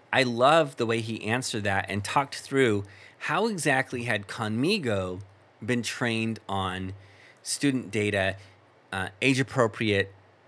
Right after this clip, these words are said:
information. Um, how did we put in, you know, they, how did they put in guardrails for it? You know, how did they make sure that the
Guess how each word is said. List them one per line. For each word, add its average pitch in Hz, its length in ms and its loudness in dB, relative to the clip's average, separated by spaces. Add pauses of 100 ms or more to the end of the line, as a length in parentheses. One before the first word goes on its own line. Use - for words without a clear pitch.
(300)
information. 98 920 -4 (180)
Um, 90 220 -6
how 123 220 0
did 117 180 -4
we 117 80 -2
put 110 240 0
in, 107 180 -2
you 113 80 0
know, 98 260 -2
they, 110 220 -2
how 107 160 0
did 131 140 2
they 120 80 2
put 113 240 -2
in 104 180 0 (460)
guardrails 110 960 4 (500)
for 107 380 2
it? 104 180 4 (100)
You 107 100 -8
know, 92 100 -4
how 117 160 0
did 127 100 0
they 117 120 0
make 113 220 0
sure 107 440 0
that 95 340 -4 (240)
the 98 320 -8